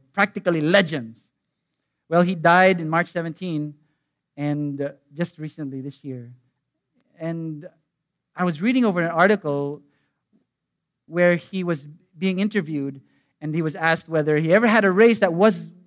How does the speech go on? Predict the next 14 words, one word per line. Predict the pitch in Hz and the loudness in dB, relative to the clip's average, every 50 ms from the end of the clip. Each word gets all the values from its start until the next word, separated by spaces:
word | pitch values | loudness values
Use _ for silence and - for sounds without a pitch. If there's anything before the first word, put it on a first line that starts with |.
| _ - - | _ -16 -6
wasn't | 165 180 202 180 202 196 | 0 0 0 0 0 0
with | 180 202 247 277 262 | 2 4 4 6 6
his | 247 240 190 - - | 6 6 6 4 -4
son, | - 135 120 113 110 _ _ _ | -8 -8 -8 -10 -16 _ _ _
w-, | - - _ _ _ _ | -20 -20 _ _ _ _
was | - 160 147 | -8 -8 -4
without | 165 175 165 196 233 262 | -4 0 2 4 4 4
his | 240 214 | 2 0
son. | - - 151 147 | -4 -4 -2 -2
And | 156 151 143 _ _ _ _ _ _ _ | -2 -4 -6 _ _ _ _ _ _ _
he | - | -8
said, | 175 - 202 | 0 2 4
"Only | 196 214 233 233 233 | 4 6 6 6 6
one. | 220 196 196 214 226 220 175 139 117 107 | 6 6 6 6 6 6 4 2 -2 -8